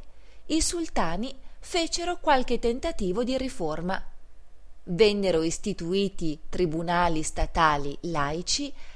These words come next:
al posto dei giudici islamici che fondavano le loro sentenze sulle norme del Corano.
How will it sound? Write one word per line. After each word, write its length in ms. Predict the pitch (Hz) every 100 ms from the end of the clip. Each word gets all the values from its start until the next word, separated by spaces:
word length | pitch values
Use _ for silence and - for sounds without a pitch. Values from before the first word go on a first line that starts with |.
| -
al 260 | 254 269 262
posto 480 | 240 233 233 285
dei 300 | 220 196 190
giudici 640 | 175 220 202 190 - 175 180
islamici 760 | 185 196 160 170 202 - 285 269 - - -
che 160 | 311
fondavano 800 | - 302 294 277 262 196 180 170
le 140 | 160
loro 260 | 170 220 185
sentenze 920 | - 196 196 - 175 156 170 - 277 -
sulle 460 | - 302 285 302
norme 400 | - 165 247 277
del 200 | 277 277
Corano. 580 | - 294 196 156 160 -